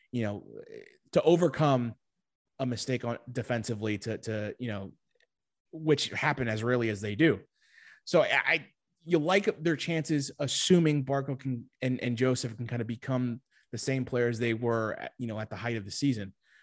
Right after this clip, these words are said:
for Atlanta United. That, and it's all, I think it's more dependent on Barco than it is on Joseph, specifically because he has been kind of like the, the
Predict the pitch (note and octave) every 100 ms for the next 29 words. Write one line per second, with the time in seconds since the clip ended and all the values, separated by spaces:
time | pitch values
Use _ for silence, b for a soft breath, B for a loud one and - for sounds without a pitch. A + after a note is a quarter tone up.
0 | b - A2+ G#2+ G#2 A2 G2+ F#2+ A#2+ C3+
1 | A#2+ B2+ - C#3+ D3+ C3+ C#3 D#3 C3+ D#3
2 | D#3+ D3 C#3 B2+ A#2 A#2 A2 A2 G2 -
3 | _ _ _ - A2+ G2+ G2+ F#2+ G2 -
4 | - - _ _ _ _ _ _ - -
5 | A#2+ - D3+ D3+ C3+ B2+ A#2 - B2 B2
6 | - A2+ A2 - A#2+ A2+ A#2+ A#2 A2 G#2+
7 | F#2+ A2 G#2 - G#2 G2+ G2